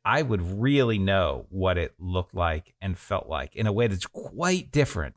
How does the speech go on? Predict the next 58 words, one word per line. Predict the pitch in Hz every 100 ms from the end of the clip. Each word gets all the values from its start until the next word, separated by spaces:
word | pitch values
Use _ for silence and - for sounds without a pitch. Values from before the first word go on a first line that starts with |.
| _
than | 104
if | 90
I | 98
had | 92
watched | 92 92 85 - -
a |
video | 82 87 87 82 78 73 - - _ _ _
or | - 101
looked | 90 -
at | 90
images | 85 80 80 67 -
of | - -
it. | - _ _ _
And | - 104
I | 101
think | - 156 160
that, | 131 123
that | 110 _
there's | 110 104
that | 117 95
notion, | 104 110 135 190 - 165
again, | 113 104 110
back | 107 92
to | -
what | 95
we | 107
often | 113 120
talk | - 175 190
about, | 104 90
that | 98
notion | 107 113 -
of | 98
agency, | 98 117 120 104 - 87
that | -
I | 71 120
had | 131 135 135
the |
control | 113 120 98 - 165 196 285 123 - - _ _ _ - _
to | 127
be | 117 135
able | 143
to |
look | 131 120 127
where | 110 -
I | 101 107 120
wanted | 110 101 92 -
to | 90
look, | 85 78 -
to | -
be | 98
able | 104 95
to |
examine | 92 - 98 107 113 120 107 95
what | 90
I | 92
wanted | 87 92 87
to | 82
examine, | 80 87 101 101 90 78